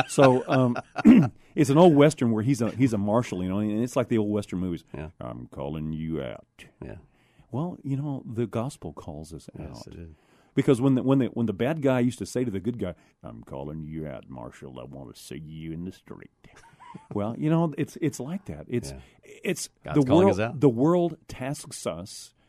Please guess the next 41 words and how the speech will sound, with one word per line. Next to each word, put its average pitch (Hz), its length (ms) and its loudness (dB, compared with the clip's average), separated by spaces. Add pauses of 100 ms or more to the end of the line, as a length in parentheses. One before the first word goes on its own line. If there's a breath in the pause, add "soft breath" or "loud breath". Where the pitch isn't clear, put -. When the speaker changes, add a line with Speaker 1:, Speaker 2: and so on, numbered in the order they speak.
(120)
Speaker 1:
because 120 420 -4
we 113 140 0
stand 117 460 -4
for 95 100 -6
this. 62 380 -18
Speaker 2:
Mm-hmm. 78 360 -10 (240 loud breath)
Speaker 1:
And, 123 400 0
and, 113 280 -2
uh, 90 200 -4 (120)
and 120 160 -6 (920 loud breath)
when 127 140 2
I 175 80 2
was 180 100 2
in 175 80 4
the 139 120 4
Air 131 120 2
Force, 92 560 -4 (220)
we 135 140 2
had 127 100 4
a - 20 -4
saying 120 400 0
when 101 100 -2
it 98 60 -10
came 110 220 -4
time 98 260 -4
to, 78 260 -8
to 98 120 -10
salute, 92 500 -10 (140)
when 95 80 -10
it 82 60 -8
was 80 40 -12
time 90 220 -8
when 82 80 -8
the 82 40 -10
fla-, - 300 -10
for - 80 -14
the 87 80 -10
flag 95 260 -6
to 107 60 -10
be 107 120 -6
lowered, 117 460 -6